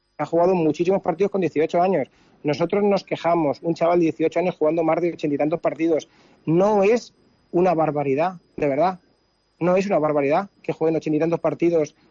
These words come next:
cuando un chaval de dieciocho años que quiere jugar al fútbol y luego me están diciendo solamente de dinero. Solo hablamos de dinero. Es que la industria, bueno, sí, la industria y que no genera dinero y no genera dinero.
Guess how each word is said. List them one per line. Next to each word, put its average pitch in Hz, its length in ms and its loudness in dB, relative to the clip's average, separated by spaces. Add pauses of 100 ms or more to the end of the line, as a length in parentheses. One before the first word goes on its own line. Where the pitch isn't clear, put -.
cuando 156 480 0
un 190 160 0
chaval 175 240 0
de 160 80 2
dieciocho 156 340 0
años 175 200 2
que 143 160 -2
quiere 175 220 0
jugar 156 300 0
al 160 80 0
fútbol 151 440 -2 (280)
y 147 80 -2
luego 160 160 0
me 170 80 2
están 180 160 -2
diciendo 170 280 0
solamente 170 420 0
de 160 80 2
dinero. 160 420 0 (500)
Solo - 240 0
hablamos 196 220 2
de 170 80 2
dinero. 151 400 0
Es 165 200 0
que 160 120 -2
la 147 80 0
industria, 175 560 2
bueno, 151 220 -2
sí, 160 220 -2
la 143 60 -2
industria 170 500 -4
y 151 40 -6
que - 120 -14
no 151 100 -2
genera 143 300 -4
dinero 165 300 -2
y 151 40 -4
no 147 120 -8
genera 151 260 -4
dinero. 165 320 -4